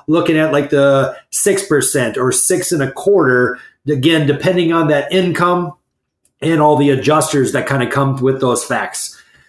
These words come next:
So that, that's what I'm looking at. I put in all that data in there, and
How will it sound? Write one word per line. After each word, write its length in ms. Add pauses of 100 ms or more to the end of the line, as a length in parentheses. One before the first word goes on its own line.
So 280
that, 240
that's 260
what 80
I'm 180
looking 280
at. 120
I 260
put 140
in 100
all 240
that 220
data 300
in 180
there, 180
and 340